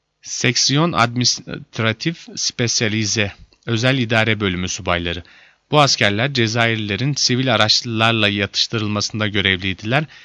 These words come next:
ve genel olarak Cezayir dostu olarak sunuluyorlardı. Yayıncının notu.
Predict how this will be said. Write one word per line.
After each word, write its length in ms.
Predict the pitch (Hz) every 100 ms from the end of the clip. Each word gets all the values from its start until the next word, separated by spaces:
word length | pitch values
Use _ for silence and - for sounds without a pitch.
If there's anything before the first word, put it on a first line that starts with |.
| - _
ve 100 | 110
genel 320 | 107 107 135
olarak 400 | 143 98 113 143
Cezayir 520 | - 110 120 120 120 113
dostu 280 | 107 -
olarak 360 | 107 95 90 85
sunuluyorlardı. 960 | - 98 90 92 87 87 82 80 80 - _
Yayıncının 540 | 98 98 92 95 101 104
notu. 280 | 80 -